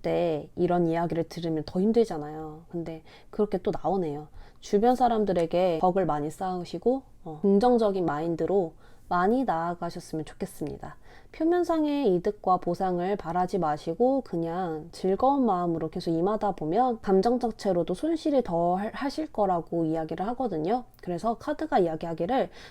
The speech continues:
주변 사람들에게, 어, 많은 너그러움을, 관대함을 보여주어라. 사실 저도 이제 상담을 하면서 사람들을 대하는 일을 하다 보니까 인간관계에서 많이 지칠 수 있죠. 근데 이제 계속해서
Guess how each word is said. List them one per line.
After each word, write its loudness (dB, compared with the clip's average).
주변 4
사람들에게, 0
어, -4
많은 2
너그러움을, 4
관대함을 0
보여주어라. 2
사실 6
저도 2
이제 2
상담을 0
하면서 2
사람들을 0
대하는 -2
일을 -2
하다 0
보니까 0
인간관계에서 2
많이 2
지칠 -2
수 -2
있죠. -4
근데 -2
이제 -4
계속해서 2